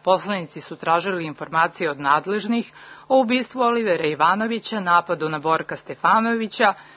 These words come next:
krizi na Kosovu, ali i o tome ko će da zaštiti ljude u selu Rakita koji se bune protiv izgradnje mini hidroelektrane.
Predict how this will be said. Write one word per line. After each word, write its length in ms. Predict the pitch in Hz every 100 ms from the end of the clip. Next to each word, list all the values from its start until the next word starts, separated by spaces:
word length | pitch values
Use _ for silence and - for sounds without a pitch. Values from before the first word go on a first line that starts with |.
| - _
krizi 380 | 233 226 208 185
na 140 | 139
Kosovu, 680 | - 190 214 - 247 240 214 - - -
ali 240 | 277 277
i 100 | 233
o 40 | 185
tome 360 | 262 262 240
ko 200 | - 269
će 160 | - 285
da 140 | 196
zaštiti 540 | 151 165 185 247 - 170
ljude 400 | 156 214 170 160
u 80 |
selu 480 | 147 - 185 190 165
Rakita 600 | 156 185 - 160 - 160
koji 300 | - - 180
se 160 | 170 170
bune 380 | 147 180 220 196
protiv 400 | - 202 226 156
izgradnje 680 | 143 170 151 156 190 185 -
mini 360 | 156 156 160
hidroelektrane. 1080 | 175 - 156 147 160 156 156 - 151 135 143